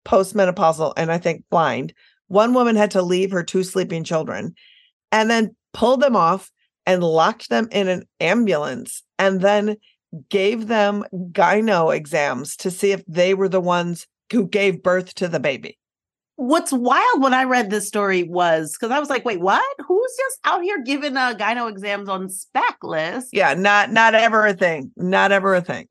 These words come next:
Speaker 2: The police or the airport police, their T S A, I guess, uh, had gone to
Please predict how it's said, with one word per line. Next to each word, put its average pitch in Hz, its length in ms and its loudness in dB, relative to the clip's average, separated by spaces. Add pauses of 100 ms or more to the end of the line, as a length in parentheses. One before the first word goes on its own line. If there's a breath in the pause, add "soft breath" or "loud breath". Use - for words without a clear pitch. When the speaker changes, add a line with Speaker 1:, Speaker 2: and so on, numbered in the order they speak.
Speaker 2:
The 160 300 -4
police 180 600 -2
or 165 140 0
the 147 240 -2
airport 185 380 -2
police, 143 500 -6 (220 soft breath)
their 143 140 0
T 156 200 2
S 135 160 0
A, 160 280 2
I 147 80 0
guess, 165 500 -2 (400 soft breath)
uh, 170 380 2 (120)
had 202 360 -2
gone 220 300 -2
to 247 200 -4